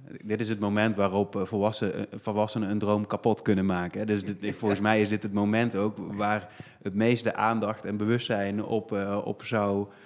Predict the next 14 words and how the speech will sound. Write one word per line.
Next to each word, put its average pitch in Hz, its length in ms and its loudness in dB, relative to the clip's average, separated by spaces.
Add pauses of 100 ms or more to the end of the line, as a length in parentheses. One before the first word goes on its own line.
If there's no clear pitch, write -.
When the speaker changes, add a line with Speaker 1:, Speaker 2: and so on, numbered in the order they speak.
(220)
Speaker 1:
eh, 95 200 -8
mogen 107 360 2
zitten, 107 600 -4
eh, 104 120 -6
ten 104 220 -4
opzichte 107 400 -6
van 98 140 -6
kinderen 101 400 0
is, 104 180 -6
eh, - 380 -8
serieus 117 520 2
nemen. 92 260 -2
Wat, 101 360 -4
wat, 104 200 -10